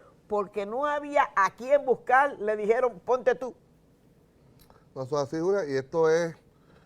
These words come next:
Speaker 2: eh,
Speaker 1: En muchos municipios eso es lo que ha pasado.
Speaker 2: No, claro, ha-, ha-, han buscado, eh, han tratado de sacar cualquier candidato para, eh, que corra, eh, bajo la insignia de ese partido,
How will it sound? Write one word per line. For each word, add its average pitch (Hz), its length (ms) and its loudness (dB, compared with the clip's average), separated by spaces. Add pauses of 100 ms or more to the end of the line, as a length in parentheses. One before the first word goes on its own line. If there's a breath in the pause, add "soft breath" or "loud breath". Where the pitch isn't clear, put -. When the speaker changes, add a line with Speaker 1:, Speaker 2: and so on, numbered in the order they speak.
(240 soft breath)
Speaker 2:
eh, 127 500 -6
Speaker 1:
En 214 140 -4
muchos 277 340 -4
municipios 233 560 -6
eso 220 80 -4
es 190 40 -6
lo 175 120 -4
que 175 60 -4
ha 165 80 -4
pasado. 208 340 -8
Speaker 2:
No, 147 160 0
claro, 143 320 -2
ha-, 131 240 0
ha-, 131 160 -2 (220)
han 143 160 -6
buscado, 170 640 2 (280)
eh, 120 480 -4 (240)
han 123 120 -4
tratado 135 260 -4
de 160 80 -4
sacar 147 260 0
cualquier 135 380 -4
candidato 143 540 -2
para, 120 360 -4
eh, 110 320 -6
que 113 140 -8
corra, 127 540 -4 (340 loud breath)
eh, 117 180 -4
bajo 117 200 -2
la 117 80 -4
insignia 123 340 -8
de 127 80 -4
ese 123 140 -8
partido, 143 580 -2